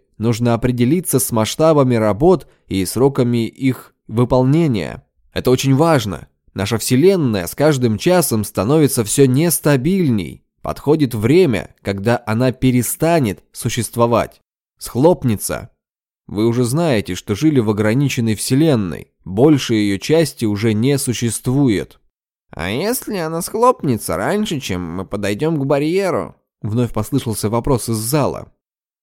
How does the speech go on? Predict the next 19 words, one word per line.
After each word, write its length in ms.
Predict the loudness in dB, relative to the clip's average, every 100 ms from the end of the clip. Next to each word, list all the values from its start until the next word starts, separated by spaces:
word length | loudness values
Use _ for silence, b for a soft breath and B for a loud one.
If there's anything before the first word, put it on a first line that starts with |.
| -12
«Да, 420 | -6 -2 -2 -4 _ _ _ -14
такое 300 | 0 2 4
возможно, 800 | 4 4 4 2 0 -6 -8 _ _ _
поэтому 480 | -4 -4 0 0 2
главное 640 | 2 4 2 2 0 -2
сейчас 720 | -6 -10 -4 0 0 -2 -12 _ _
построить 680 | -2 -2 -2 0 2 2 0
и 40 |
запустить 540 | -4 -4 -4 -2 -2 -4
установку 560 | -2 0 2 0 -4
создания 680 | -2 0 0 2 2 2 0
изолирующего 840 | 2 0 2 2 0 0 2 0
поля, 500 | 2 2 4 2 -2 B B B B
и 240 | -12 -10 -8
катаклизм 760 | -12 -8 -6 2 2 4 2
нам 220 | -2 -2
будет 320 | -2 0 0 -2
не 140 | -4
страшен. 640 | -2 0 0 0 -4 -10